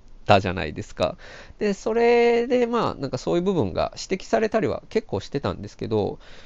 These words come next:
今回、このロングロングタイムっていうエピソードが挟まることで、あの、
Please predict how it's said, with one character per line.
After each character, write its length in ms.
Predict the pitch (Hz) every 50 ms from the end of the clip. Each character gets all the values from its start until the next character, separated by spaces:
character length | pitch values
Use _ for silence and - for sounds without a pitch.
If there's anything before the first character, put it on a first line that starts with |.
| - - -
今 200 | - 285 294 285
回、 360 | - 85 98 107 110 101 104
こ 160 | - - 110
の 520 | 110 110 107 104 104 104 98 - - - - -
ロ 140 | - 127 127
ン 60 | 135
グ 80 | 139 151
ロ 120 | 151 151
ン 40 | 156
グ 100 | 147 -
タ 120 | - 156 143
イ 40 |
ム 100 | 123 98
っ 20 | -
て 140 | - - -
い 40 |
う 40 | -
エ 20 | 120
ピ 100 | - -
ソ 120 | - -
ー 20 |
ド 80 | - -
が 160 | 120 120 110
挟 120 | - - 123
ま 100 | 123 120
る 60 | 113
こ 120 | - 101
と 140 | 98 - 92
で、 280 | 82 110 104 87 85 - - - - - - - - - - - -
あ 160 | - 110 104
の、 760 | 107 107 98 90 90 76 - - - - - - - -